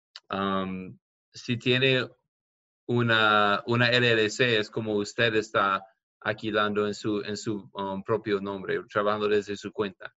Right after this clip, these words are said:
Entonces, usted tiene que hacer un formulario de impuestos personal y reportar las, ah, los ingresos y los gastos de, de, um, el negocio, ¿no?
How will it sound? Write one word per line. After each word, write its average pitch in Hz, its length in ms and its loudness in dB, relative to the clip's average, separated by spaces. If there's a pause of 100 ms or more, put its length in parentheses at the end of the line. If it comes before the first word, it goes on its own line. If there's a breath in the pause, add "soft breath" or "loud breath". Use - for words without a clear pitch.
(240)
Entonces, 104 500 -6
usted 113 340 -2
tiene 113 260 -4
que 113 100 -2
hacer 104 320 0
un 104 380 -4
formulario 104 500 0
de 101 80 0
impuestos 101 480 -6
personal 98 580 -4 (440)
y 104 160 4
reportar 101 680 0 (760)
las, 95 400 -2
ah, 92 260 2 (120)
los 101 240 -4
ingresos 107 580 -2
y 92 320 -8
los 92 260 -8
gastos 101 400 -4
de, 90 680 -2
de, 90 680 -6 (840)
um, 87 440 -8 (360)
el 98 140 -8
negocio, 98 460 -6
¿no? 107 240 -8